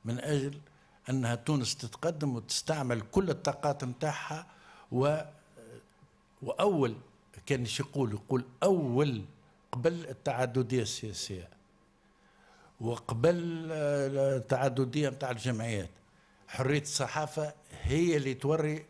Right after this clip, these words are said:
انه البلاد دخلت في حياه ديمقراطيه سليمه".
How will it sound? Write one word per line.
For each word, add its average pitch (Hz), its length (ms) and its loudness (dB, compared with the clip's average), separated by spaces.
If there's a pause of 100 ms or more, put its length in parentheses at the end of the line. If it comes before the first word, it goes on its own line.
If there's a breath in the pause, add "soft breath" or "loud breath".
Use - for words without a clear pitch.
انه 131 260 -2
البلاد 127 480 -2
دخلت 135 480 -4 (400 loud breath)
في 127 460 0
حياه 135 340 0
ديمقراطيه 127 1040 -4 (180)
سليمه". 120 600 2